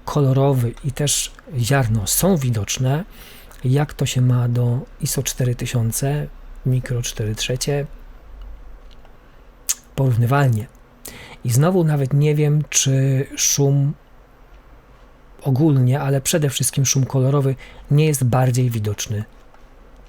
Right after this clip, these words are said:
w naszym aparacie mikro cztery trzecie. Jeszcze raz. Pełnoklatkowiec, iso szesnaście tysięcy.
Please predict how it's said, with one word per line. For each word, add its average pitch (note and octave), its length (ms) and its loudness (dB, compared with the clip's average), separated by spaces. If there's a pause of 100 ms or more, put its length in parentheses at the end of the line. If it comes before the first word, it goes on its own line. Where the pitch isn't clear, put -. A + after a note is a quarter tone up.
(540)
w A#2 140 0
naszym A#2+ 420 2
aparacie A#2 420 -2
mikro B2 380 0
cztery A#2+ 340 -2
trzecie. A2+ 420 -4 (160)
Jeszcze A#2+ 360 -2
raz. - 380 -2 (4000)
Pełnoklatkowiec, C3 880 0 (300)
iso C3+ 260 -2
szesnaście - 540 -2
tysięcy. C#3 560 -2